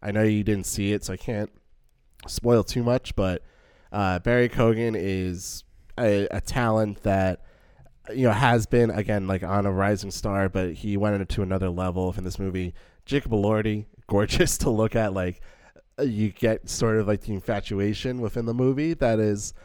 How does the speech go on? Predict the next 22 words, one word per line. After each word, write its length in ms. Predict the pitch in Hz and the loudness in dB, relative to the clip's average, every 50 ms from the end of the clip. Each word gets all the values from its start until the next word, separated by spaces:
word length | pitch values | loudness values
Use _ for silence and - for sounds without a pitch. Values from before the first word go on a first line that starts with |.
| - - - _ - - - - | -20 -20 -20 _ -20 -20 -6 -2
that 160 | - 107 - | -2 -2 0
the 80 | - 110 | 0 2
movie 220 | 110 110 107 107 | 2 2 2 2
is, 200 | 107 101 101 - - | 0 -2 -4 -6 -6
is 180 | - 110 98 101 | -4 0 0 0
about 460 | 92 - 104 101 107 107 110 107 82 | 0 2 2 2 2 2 2 0 -2
and 100 | 95 95 | -4 -4
what 80 | 98 | -4
it's 100 | 95 92 | -4 -4
based 300 | - - 101 101 95 - | -2 -2 -2 -2 0 -2
off 180 | 107 104 104 107 | -2 -2 0 -2
of. 180 | 113 110 104 - | -2 -4 -4 -4
So 380 | - - 98 95 92 95 95 - - - - _ _ - - - - | -2 0 0 2 2 0 0 -4 -10 -18 -20 _ _ -20 -20 -12 -4
I 400 | - 120 127 131 123 120 110 104 98 | 2 4 6 6 6 6 4 2 2
loved 320 | 101 107 101 101 - - | 2 2 2 2 0 0
it. 200 | 101 98 95 - - | 0 0 -2 -4 -6
I 220 | - 98 104 107 98 | -6 -2 -2 -2 -2
thought 320 | - 113 104 101 98 - | -2 -2 -2 -2 -2 0
that 180 | 104 98 95 98 | -2 -2 0 0
it 80 | 95 | 0
was 180 | 95 92 90 - | -2 -2 -4 -4
psychologically, 1000 | - 120 113 113 110 107 107 101 101 101 95 98 - - 101 101 98 95 92 95 | -4 -2 -2 -2 0 -2 -2 0 -2 -2 -4 -8 -8 -4 -2 -2 -2 -2 -4 -6